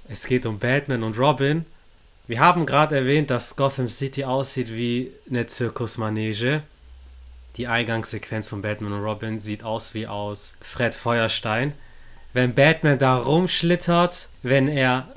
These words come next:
noch mehr One-Liner reißt als eh zuvor, wenn er seine Bat-Kreditkarte zückt, wenn er sagt, "Ah, darum arbeitet Superman alleine", wenn ein Close-up von seinem Knackarsch kommt, wie er seinen Latexanzug noch ein bisschen zurechtrückt,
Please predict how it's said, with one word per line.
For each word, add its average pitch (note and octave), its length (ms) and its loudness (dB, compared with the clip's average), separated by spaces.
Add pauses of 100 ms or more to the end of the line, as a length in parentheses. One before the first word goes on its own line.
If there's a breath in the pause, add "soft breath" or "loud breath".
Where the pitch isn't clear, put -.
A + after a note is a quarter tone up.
(100)
noch D#3 300 4
mehr D3 240 6
One-Liner C#3 580 4
reißt C3+ 360 2
als A#2+ 260 -2
eh D#3+ 160 0
zuvor, D#3+ 480 0
wenn C3 140 2
er C3 100 2
seine A#2+ 280 2
Bat-Kreditkarte D3 1040 -2
zückt, - 440 -2 (360 loud breath)
wenn C3+ 240 4
er C3 160 4
sagt, C3+ 500 2
"Ah, D3 320 4 (220 loud breath)
darum C3+ 340 6
arbeitet C3+ 560 2
Superman C3 540 0
alleine", D3 560 2 (380 loud breath)
wenn C3+ 160 2
ein B2 200 0
Close-up D3 640 2
von B2+ 240 -2
seinem B2 460 2
Knackarsch C#3 680 0
kommt, E3+ 440 0
wie B2 140 0
er C3 100 6
seinen B2+ 240 4
Latexanzug C3 920 2
noch B2+ 180 0
ein A#2+ 100 -4
bisschen C3 380 -2
zurechtrückt, B2 760 -4